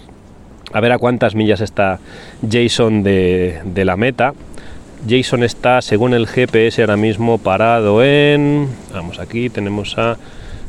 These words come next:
tenemos a Jed Stephenson parado en Koyuk y a ver si está Jason con él. Sí,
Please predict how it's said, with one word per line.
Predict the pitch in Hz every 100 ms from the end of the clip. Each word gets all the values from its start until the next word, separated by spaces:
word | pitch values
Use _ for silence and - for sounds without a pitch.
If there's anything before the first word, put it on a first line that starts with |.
| -
tenemos | - 92 98 -
a |
Jed | 92 95 95
Stephenson | - - 107 - 104 - 110 110 107 95
parado | 98 98 98 98 101 -
en | - 101 101
Koyuk | - 113 110 104 120 - - - - - - -
y | 110 117 - - -
a | 92
ver | 92
si | -
está | 95 - 101
Jason | 87 98 95 104 101 95 -
con | 95
él. | 104 110 - -
Sí, | - 95